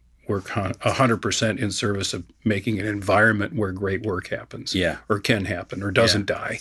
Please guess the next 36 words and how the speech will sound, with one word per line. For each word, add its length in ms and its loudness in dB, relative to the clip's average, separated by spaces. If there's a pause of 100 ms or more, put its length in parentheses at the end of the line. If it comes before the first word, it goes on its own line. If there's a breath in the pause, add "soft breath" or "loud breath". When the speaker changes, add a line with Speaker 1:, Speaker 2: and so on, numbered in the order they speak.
Speaker 1:
as 160 -2
Speaker 2:
Yeah. 160 2
Speaker 1:
often." 300 -8 (1040 loud breath)
And 160 6
that 260 4 (220)
goes 320 4
to 100 2
client 340 4
relationships 960 6
and 140 4
processes 680 4
in 160 4
the, 240 -2 (260)
in 140 2
the 80 2
building. 600 6
And, 160 -4
Speaker 2:
Yeah. 240 2
Speaker 1:
you 120 6
know, 240 0 (100)
I, 60 2
I 260 4
was 240 6
fascinated 720 2
by 160 0
that 220 -6
challenge. 540 -2
And 220 4
that's 240 2
what 140 6
eventually 500 2
brought 320 0
me 140 -6
to 240 -2
the 140 -4
diversity 640 0